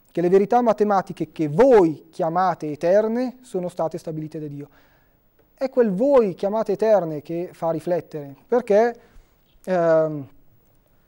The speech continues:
è come se Cartesio volesse in un certo qual modo uniformarsi comunque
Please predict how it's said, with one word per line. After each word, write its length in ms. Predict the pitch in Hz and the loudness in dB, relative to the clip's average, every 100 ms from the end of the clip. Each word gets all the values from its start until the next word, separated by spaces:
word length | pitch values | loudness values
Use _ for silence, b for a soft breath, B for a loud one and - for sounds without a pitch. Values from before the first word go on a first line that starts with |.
| _ _ _ _ _ - | _ _ _ _ _ -8
è 120 | 202 | -4
come 320 | 269 254 220 | 0 0 -2
se 480 | - 214 185 151 - _ _ | 2 2 2 0 -10 _ _
Cartesio 640 | 202 196 240 214 160 160 | -4 -2 0 2 0 -2
volesse 400 | 156 185 175 - | 0 0 0 -4
in 80 | 151 | -12
un 80 | 147 | -10
certo 240 | 160 160 | -10 -10
qual 160 | 160 160 | -8 -2
modo 420 | 233 247 254 254 b b b _ | 0 2 2 0 b b b _
uniformarsi 760 | 185 202 190 185 185 202 190 185 | -4 -4 -2 -2 2 2 0 -6
comunque 760 | 180 180 202 185 - 170 160 | -6 -2 -2 -4 -2 -2 -2